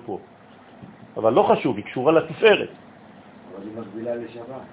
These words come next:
Speaker 1: כל החיים שלה, מה?
Speaker 2: היא מקבילה לשבת.
Speaker 1: נו. מה זה מקביל?
Speaker 2: שבת באה משמה,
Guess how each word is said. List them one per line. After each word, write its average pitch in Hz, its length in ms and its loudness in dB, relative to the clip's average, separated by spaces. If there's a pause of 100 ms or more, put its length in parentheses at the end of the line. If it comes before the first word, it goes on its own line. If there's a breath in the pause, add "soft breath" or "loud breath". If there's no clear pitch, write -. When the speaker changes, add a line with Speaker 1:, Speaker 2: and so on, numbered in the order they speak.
(420)
Speaker 1:
כל 156 180 10
החיים 185 280 2
שלה, 120 260 0
מה? 107 140 0
Speaker 2:
היא - 540 -10
מקבילה 101 300 -14
לשבת. 107 500 -16 (580)
Speaker 1:
נו. 110 260 -4 (1300)
מה 110 100 -2
זה 104 120 0
מקביל? 104 200 -2
Speaker 2:
שבת - 160 -14
באה 104 180 -6 (540)
משמה, 110 420 -10